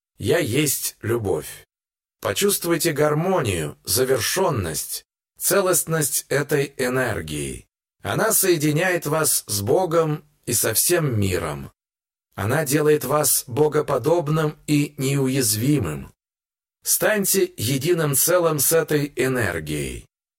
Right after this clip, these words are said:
Она ваша по праву. Вы вооружены, дорогие воины духа, и вы сильны как никогда. Вы можете разоблачить все происки и провокации тьмы.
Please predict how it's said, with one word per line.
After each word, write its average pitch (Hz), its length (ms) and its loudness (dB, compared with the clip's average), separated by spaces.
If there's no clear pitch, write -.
Она 113 320 -2
ваша 135 380 -2
по 120 180 -4
праву. 143 560 -4
Вы 165 420 2
вооружены, 156 1080 2
дорогие 120 600 0
воины 131 520 0
духа, 135 540 -4
и 104 100 -2
вы 190 320 2
сильны 156 580 2
как 165 340 -4
никогда. 107 800 -4
Вы 190 200 2
можете 196 420 2
разоблачить 160 880 0
все - 320 2
происки 175 600 0
и 160 140 -2
провокации 151 840 0
тьмы. 165 500 -2